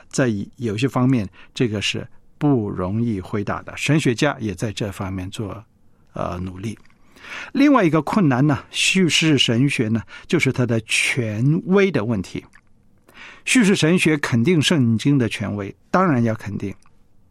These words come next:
然而，由于叙事神学是从本身传统的角度、基督教的角度来评估圣经的权威，因此叙事神学没有办法肯定或者否定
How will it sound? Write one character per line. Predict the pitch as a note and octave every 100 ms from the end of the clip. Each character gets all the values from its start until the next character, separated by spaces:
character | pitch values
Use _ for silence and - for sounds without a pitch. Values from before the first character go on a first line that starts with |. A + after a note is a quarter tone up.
| - - - -
然 | F3
而， | G#3+ D#3+
由 | E3 F#3 G#3
于 | F#3
叙 | D#3+ - C#4+ A#3+
事 | D#3+ F#3+ C#3
神 | C3+ C#3
学 | D#3 C#3 B2+ C3+
是 | - C#3
从 | A#2+ C3+
本 | C#3+ C3+ A#2
身 | A2 D#3 D#3+
传 | - - A2 A#2+ G#3
统 | A3+ D#3+
的 | C#3+
角 | C#3+ G2+
度、 | G#2+ C3+ - _ -
基 | F3
督 | E3+
教 | G#3 D#3+
的 | A#2
角 | C3 G2+
度 | G#2 B2 - - -
来 | C#3
评 | C#3 C3+ C#3+
估 | C#3+
圣 | - E3
经 | B2 B2+
的 | A#2
权 | - G#2+
威， | A2+ -
因 | - A3+
此 | - B2+ -
叙 | - - E3+
事 | C#3+
神 | B2 A#2 C3+
学 | - A#2 B2 - - -
没 | D#3
有 | F#3+
办 | G#3
法 | D3+ D3+
肯 | - A2 G#2
定 | G#2 E3+ A2
或 | - C#3
者 | C3
否 | - A2 G#2+
定 | C#3+